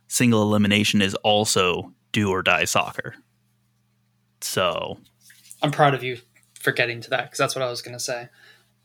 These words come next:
Speaker 2: Um, we, you have to get to the game three to possibly get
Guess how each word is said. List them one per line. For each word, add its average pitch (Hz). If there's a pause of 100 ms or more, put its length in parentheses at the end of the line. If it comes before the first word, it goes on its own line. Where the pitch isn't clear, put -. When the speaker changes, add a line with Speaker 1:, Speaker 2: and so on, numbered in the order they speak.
(320)
Speaker 2:
Um, 123 (180)
we, 156 (880)
you 170
have 190
to 185
get 151
to 165
the 156
game 143
three 143 (640)
to 151
possibly 143 (420)
get 135